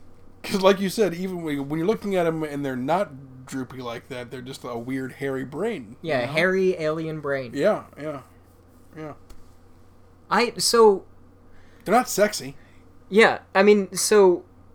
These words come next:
Speaker 2: speaking of hairy, though,
Speaker 1: Okay.
Speaker 2: uh, do you have any issues shaving?
Speaker 1: I am terrified of shaving. Like, I trim,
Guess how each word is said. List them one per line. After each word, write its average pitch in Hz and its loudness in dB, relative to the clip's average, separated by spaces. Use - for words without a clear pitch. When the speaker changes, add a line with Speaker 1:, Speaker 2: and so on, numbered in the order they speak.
Speaker 2:
speaking 240 -2
of 175 2
hairy, 196 2
though, 123 -2
Speaker 1:
Okay. 208 -6
Speaker 2:
uh, 147 2
do 151 -4
you 277 0
have 294 -2
any 269 -2
issues 226 -4
shaving? 175 -6
Speaker 1:
I 190 2
am 143 -6
terrified 127 -6
of 117 -14
shaving. 113 -14
Like, 120 -10
I 139 -2
trim, 123 -6